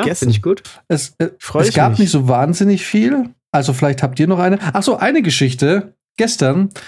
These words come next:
Speaker 3: ich hab ja zwei PayPal-Kontos. Ein privates und seit dem Sommer auch ein geschäftliches. Ich wusste nicht, dass das
Speaker 1: Mhm.
Speaker 3: geschäftliche an dem Tag, an dem ich's eröffnet hab,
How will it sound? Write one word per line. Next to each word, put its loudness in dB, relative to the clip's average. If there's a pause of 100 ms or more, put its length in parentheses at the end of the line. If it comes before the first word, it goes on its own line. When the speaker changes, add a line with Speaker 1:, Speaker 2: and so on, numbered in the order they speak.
(160)
Speaker 3:
ich -4
hab 0
ja 0
zwei 0
PayPal-Kontos. 0
Ein 0
privates -2
und -4 (420)
seit -4
dem 2
Sommer 0
auch -4
ein 2
geschäftliches. 0 (240)
Ich -2
wusste 0
nicht, 0
dass 0
das -4
Speaker 1:
Mhm. 0
Speaker 3:
geschäftliche 0
an -2
dem 0
Tag, -2
an 0
dem 2
ich's 2
eröffnet 0
hab, -2